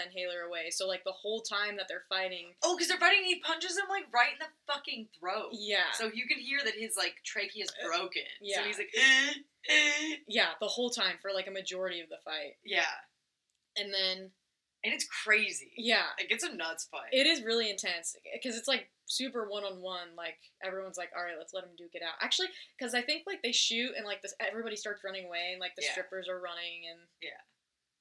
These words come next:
Speaker 1: it's good shit. <laughs>
Speaker 2: A lot of, lot of flopping titties.
Speaker 1: It's good. Samuel Jackson bursts
Speaker 2: I don't
Speaker 1: in.
Speaker 2: think that's true.
Speaker 1: There were definitely some boobage.
Speaker 2: Yeah,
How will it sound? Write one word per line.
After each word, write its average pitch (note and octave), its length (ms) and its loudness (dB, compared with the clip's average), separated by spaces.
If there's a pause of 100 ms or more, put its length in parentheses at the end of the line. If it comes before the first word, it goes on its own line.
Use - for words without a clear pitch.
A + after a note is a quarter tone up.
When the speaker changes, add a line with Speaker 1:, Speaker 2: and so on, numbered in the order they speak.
Speaker 1:
it's - 120 -10
good F3+ 220 -8
shit. - 300 -4 (500)
<laughs> - 20 -8
Speaker 2:
A - 520 -6
lot D3 200 -6
of, - 60 -20 (280)
lot D3+ 160 -6
of D3 100 -16
flopping C3+ 300 -14
titties. - 540 -20
Speaker 1:
It's - 160 -12
good. - 240 -6 (1300)
Samuel G3+ 300 -6
Jackson F#3+ 380 -6
bursts F#3 380 -6
Speaker 2:
I F3 40 -6
don't F3 100 -6
Speaker 1:
in. F3+ 60 -12
Speaker 2:
think F3+ 120 -20
that's - 200 -20
true. - 140 -16 (840)
Speaker 1:
There B3 140 2
were E4 180 -4
definitely G3+ 520 -8
some F3 240 -10
boobage. - 520 -14 (180)
Speaker 2:
Yeah, G3 280 2